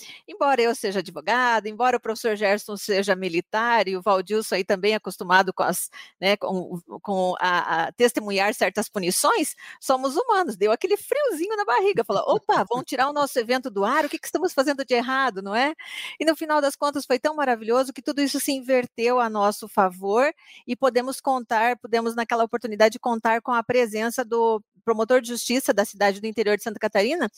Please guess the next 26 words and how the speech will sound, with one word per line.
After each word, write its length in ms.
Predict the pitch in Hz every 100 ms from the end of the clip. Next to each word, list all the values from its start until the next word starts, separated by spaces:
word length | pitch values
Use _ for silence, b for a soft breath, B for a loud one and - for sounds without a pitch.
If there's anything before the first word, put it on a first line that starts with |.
| B B
que 100 | -
curiosamente 1120 | 302 - 392 359 302 277 277 277 226 233 302 359 427 B B B
ele 260 | 247 240
notificava 880 | 247 294 370 - 294 - 240 226 214
a 60 |
instituição 520 | 214 277 285 277 302 330
para 220 | 339 330
verificar 720 | 311 392 403 - - 302 277
se 140 | -
nós, 340 | 302 254 247 247
enquanto 320 | 226 208 202
instituição 400 | 233 - 269 269
de 80 | 269
ensino, 260 | 302 302
estávamos 640 | 349 - 330 339 311 302 -
cumprindo 540 | 415 440 330 349 349
o 40 |
que 120 | - 269
diz 160 | 302
no 80 | 320
artigo 240 | 311 311
oitenta 320 | 311 320 311 330
e 80 |
oito 180 | 294 302
da 100 | 269
legislação. 680 | 294 302 302 320 330 - 311